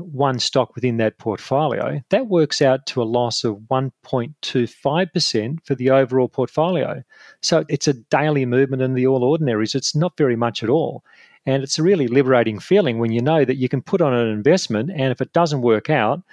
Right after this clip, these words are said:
you only lost one and a quarter percent of your portfolio. So it means you're less fearful of taking on risk, which can really help you move forward and take some really good opportunities.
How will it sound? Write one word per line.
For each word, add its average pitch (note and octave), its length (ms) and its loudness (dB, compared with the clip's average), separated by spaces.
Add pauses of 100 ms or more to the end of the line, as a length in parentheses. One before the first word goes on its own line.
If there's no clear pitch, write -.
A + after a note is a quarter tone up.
(500)
you D3+ 100 0
only D3 240 2
lost B2 300 -2
one C#3 120 0
and C3 140 -2
a - 40 -4
quarter C#3 300 0
percent - 300 -4
of C3 60 -2
your B2+ 80 -2
portfolio. C#3 720 -2
So C3 240 -2
it C3+ 100 -4
means D3 380 0
you're C3+ 100 0
less C#3 260 0
fearful D#3 720 0 (380)
of B2 480 0
taking C3 380 0
on G#2+ 180 0
risk, C#3 460 0 (320)
which - 580 -2
can C3+ 240 0
really C3+ 260 2
help B2+ 280 0
you B2 60 -2
move A#2+ 200 0
forward C3 300 -2
and A#2 100 -8
take B2 220 -2
some A#2+ 140 -6
really B2 180 0
good B2 140 -4
opportunities. D3+ 800 -4